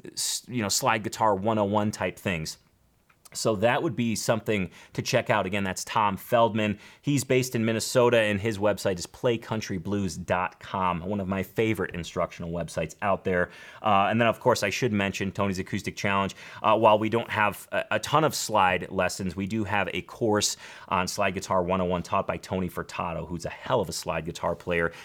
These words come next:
And then I'll, I'll mention another one, uh, Dylan Adams, a recent discovery by me via Mule Guitars.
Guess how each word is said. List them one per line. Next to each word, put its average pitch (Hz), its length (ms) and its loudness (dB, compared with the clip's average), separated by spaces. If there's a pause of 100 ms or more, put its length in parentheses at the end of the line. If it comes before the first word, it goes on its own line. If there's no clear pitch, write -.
And 202 100 4
then 220 100 8
I'll, 208 140 8
I'll 139 140 6
mention 143 320 0
another 127 300 4
one, 120 220 4 (200)
uh, 110 160 0
Dylan 170 500 2 (100)
Adams, 113 540 0
a 120 60 -4
recent 180 320 2
discovery 156 540 2
by 113 260 2
me 156 400 2
via 107 400 4
Mule 117 640 2
Guitars. 110 720 2